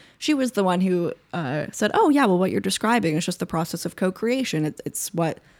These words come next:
the yogis have known for thousands of years, ever since these scriptures were written." And I, I just, I, I like these synchronicities between different modes of thoughts. And as we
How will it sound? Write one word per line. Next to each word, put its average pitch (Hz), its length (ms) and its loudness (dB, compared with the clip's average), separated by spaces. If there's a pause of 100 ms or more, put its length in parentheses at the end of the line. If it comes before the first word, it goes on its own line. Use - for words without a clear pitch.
(180)
the 196 100 0
yogis 185 360 4
have 180 120 0
known 180 280 2
for 185 500 0
thousands 190 500 -2
of 202 80 -4
years, 226 320 -2
ever 175 160 -2
since 180 200 -4
these 190 140 -4
scriptures - 460 -6
were 175 100 -2
written." 156 400 -2 (600)
And 220 100 4
I, 240 280 2
I 240 60 0
just, 240 260 -4
I, 240 160 4
I 247 120 4
like 247 360 2
these 214 240 -4
synchronicities 170 880 -2
between 180 360 -2
different 185 260 0
modes 170 220 -2
of 175 100 -4
thoughts. - 420 -4
And 170 120 0
as 170 280 -2
we 175 380 0